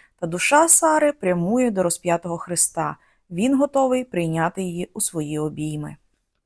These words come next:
Решта робіт навіяна рядками біблейського псалому: "Коли бачу твої небеса, діло пальців твоїх, місяця і зорі, що ти створив,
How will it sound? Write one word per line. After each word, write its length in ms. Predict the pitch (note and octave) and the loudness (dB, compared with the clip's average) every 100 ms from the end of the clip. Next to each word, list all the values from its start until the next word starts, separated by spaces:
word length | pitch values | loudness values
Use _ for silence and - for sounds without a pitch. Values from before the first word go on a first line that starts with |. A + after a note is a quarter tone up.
| _ _ | _ _
Решта 320 | G3+ G3+ - D4 | -2 -2 -2 -4
робіт 300 | D#4 E4 D4+ | -2 -2 0
навіяна 460 | A#3 F3 F#3 G3+ | 0 0 -2 -2
рядками 440 | G3+ G3+ G3+ G3 G3 | -2 -4 -2 -2 0
біблейського 640 | F#3+ F#3 E3+ E3+ - F3 | -2 -2 -2 -2 -4 -4
псалому: 640 | - - A#3 C#4 D4+ G3+ D#3 _ _ _ | -2 -2 2 2 2 0 -6 _ _ _
"Коли 240 | - F3+ | -4 -2
бачу 320 | F3+ G3 F#3+ F#3 | 2 0 0 -6
твої 300 | F3+ F#3 F3 | -2 0 0
небеса, 600 | E3+ F3 - B3 A#3+ B3+ | -2 0 2 2 0 -4
діло 280 | E3 D3+ | -4 -4
пальців 520 | D#3 G3+ C4+ C#4 C4 A#3+ | -2 0 0 0 -4 -6
твоїх, 500 | A3+ G#3+ G#3 - E3+ | -6 -4 -4 -8 -8
місяця 580 | F3 C#4 - F#3+ - | -4 -2 -2 -4 -4
і 80 | E3 | -4
зорі, 440 | D3+ E3 A#3+ C4 A3+ | -2 -2 0 -2 -4
що 180 | - | -10
ти 140 | G#3 G3+ | -6 -4
створив, 500 | - G3 G3+ G3 | -4 -2 -2 -2